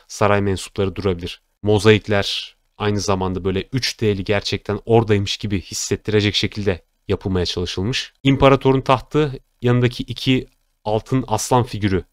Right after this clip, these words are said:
yanında ortasında yalnız duruyor. Estetik olarak haritada binaların görüntüleri de değiştirilmiş ve özel görüntüler konmuş. Mesela burada bakıyoruz, Kız Kulesi'ne özel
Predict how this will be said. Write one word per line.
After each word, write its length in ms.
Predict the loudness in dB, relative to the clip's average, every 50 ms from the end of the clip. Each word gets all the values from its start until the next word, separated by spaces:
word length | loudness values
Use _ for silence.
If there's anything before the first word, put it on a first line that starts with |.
| -4
yanında 360 | -2 -2 0 0 0 -2 -4 -6 _ 2
ortasında 560 | 4 4 4 4 0 -2 0 0 0 2 2
yalnız 480 | 2 2 2 2 2 0 -2 -4 -6 -8
duruyor. 240 | -6 -6 -6 -8 -8 _ _ _ _ _ _ _ -2
Estetik 400 | -2 -2 -2 -2 -4 0 4 4
olarak 380 | 4 6 4 2 2 2 2
haritada 560 | 4 4 4 4 2 2 4 4 2 2 0 -4
binaların 560 | -4 0 2 4 4 4 4 4 2 2 2 2
görüntüleri 600 | 2 2 2 0 -2 -2 -2 -2 0 0 0 -2
de 160 | -6 -8 -8 _ -2
değiştirilmiş 680 | -2 -2 -2 -2 -6 -4 -4 -4 -4 -4 -6 -6 -2
ve 200 | 0 0 0 0 -2 -2
özel 340 | 0 0 2 4 2 0 0 -2 -12 _ _ _ _ _ _
görüntüler 500 | 2 2 2 2 0 -4 -4 -6 -6 -4
konmuş. 420 | -4 -4 -4 -2 -2 -4 -4 -2 0
Mesela 420 | 0 2 2 2 0 0 0 0
burada 220 | -2 0 0 0
bakıyoruz, 400 | 0 0 0 0 0 0 0 -2
Kız 260 | -6 -4 -2 -2 -2 -2
Kulesi'ne 580 | -4 -2 0 0 0 0 0 -2 -2 -2 -2 -2
özel 340 | -4 -2 0 0 0 0